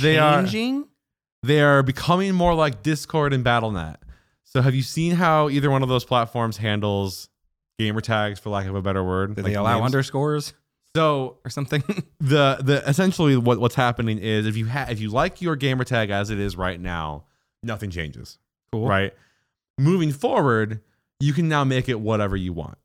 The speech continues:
Speaker 1: literally.
Speaker 2: Even if
Speaker 1: So
Speaker 2: it's
Speaker 1: let's say
Speaker 2: duplicating of somebody else's?
Speaker 1: let's say your name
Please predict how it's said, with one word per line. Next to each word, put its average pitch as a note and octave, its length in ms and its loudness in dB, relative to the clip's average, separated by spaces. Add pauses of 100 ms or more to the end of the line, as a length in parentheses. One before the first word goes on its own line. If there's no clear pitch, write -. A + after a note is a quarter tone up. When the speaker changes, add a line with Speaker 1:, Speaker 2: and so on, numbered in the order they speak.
(160)
Speaker 1:
literally. F2 560 -6
Speaker 2:
Even B2+ 180 0
if A#2 60 -2
Speaker 1:
So E3+ 60 0
Speaker 2:
it's E3+ 60 2
Speaker 1:
let's A#3+ 180 0
say - 160 0
Speaker 2:
duplicating C3 540 0
of A2+ 80 -4
somebody A#2+ 280 -2
else's? C3 160 -2
Speaker 1:
let's A#3+ 160 0
say E3+ 500 -2
your C#3+ 380 -2
name G2 540 -6